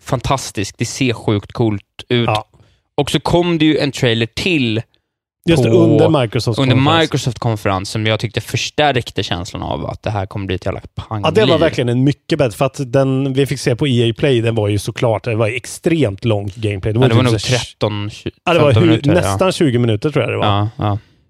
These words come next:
Speaker 2: Men, eh, det jag kunde säga, alltså så här,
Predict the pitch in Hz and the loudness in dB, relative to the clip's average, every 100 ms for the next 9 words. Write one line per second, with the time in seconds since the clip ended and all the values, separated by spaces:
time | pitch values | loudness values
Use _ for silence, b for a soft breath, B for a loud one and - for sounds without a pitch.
0 | - 131 131 127 123 120 120 107 - - | 0 2 2 2 2 2 2 0 -4 -12
1 | - - 170 196 196 214 196 202 180 - | -20 -2 2 4 4 4 2 0 0 2
2 | 170 139 127 - - _ - - 151 - | 2 4 2 -4 -14 _ -8 -6 -4 0
3 | 127 117 | 0 0